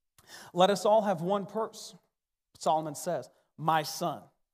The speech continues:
walk not thou in the way of them, refrain thy foot from their path." He's telling them, don't be around people that are gonna do these types of things.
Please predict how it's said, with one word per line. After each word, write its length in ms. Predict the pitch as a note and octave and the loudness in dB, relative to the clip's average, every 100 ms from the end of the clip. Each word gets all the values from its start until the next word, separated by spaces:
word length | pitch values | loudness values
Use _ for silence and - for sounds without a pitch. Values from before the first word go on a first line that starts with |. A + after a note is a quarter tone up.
| _ - | _ -16
walk 440 | C3 D#3 F#3 F3 | 4 6 6 2
not 380 | E3 F#3+ G3+ E3 | 4 4 4 2
thou 320 | F3+ F#3+ G3 | 2 2 0
in 100 | F#3+ | -2
the 80 | E3 | -2
way 240 | E3 F3+ | -2 0
of 180 | G#3 E3 | -2 -2
them, 280 | D#3+ D#3+ F3+ _ _ _ _ | -6 -8 -10 _ _ _ _
refrain 500 | - F3 - F3+ G#3 | 0 0 0 -2 0
thy 140 | F#3 E3+ | 2 2
foot 300 | E3+ F#3+ - | 0 -6 -4
from 160 | F3 | -6
their 140 | E3+ D3 | -4 -4
path." 360 | - E3 B2 - _ _ _ _ _ _ _ - | -2 -4 -4 -20 _ _ _ _ _ _ _ -2
He's 220 | B3+ D#4 | -2 2
telling 280 | A3 G#3 G#3 | 4 4 4
them, 60 | |
don't 260 | F3+ B3+ D4+ | 4 4 2
be 80 | C#4 | -2
around 460 | A3+ A3 D4 G4 | 0 2 4 4
people 400 | - G3 F#3+ F#3+ | 0 -6 -2 0
that 120 | F#3+ | 2
are 60 | G#3 | 0
gonna 220 | G#3+ A#3 | -2 -2
do 180 | G3 D4 | -2 -4
these 220 | C4 G3+ | -4 -4
types 240 | F#3+ E3 - | -4 -4 -4
of 80 | |
things. 460 | A3 F4 - - - | -4 -4 -4 -12 -20